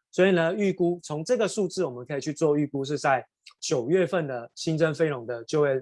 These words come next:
数据上面，应该是会有不错的一个增幅。不过有没有办法能够达到百万人数以上哦？这个真的有点难说，所以我们才会之前跟大家讲哦，当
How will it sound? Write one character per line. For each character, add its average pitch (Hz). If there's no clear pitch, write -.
数 160
据 143
上 135
面， 131
应 190
该 190
是 190
会 175
有 127
不 135
错 165
的 123
一 139
个 131
增 151
幅。 104
不 180
过 247
有 160
没 180
有 202
办 202
法 147
能 135
够 190
达 151
到 170
百 131
万 180
人 135
数 147
以 120
上 143
哦？ 113
这 180
个 160
真 170
的 147
有 151
点 180
难 123
说， 131
所 -
以 233
我 214
们 156
才 147
会 175
之 180
前 156
跟 151
大 156
家 151
讲 139
哦， 110
当 208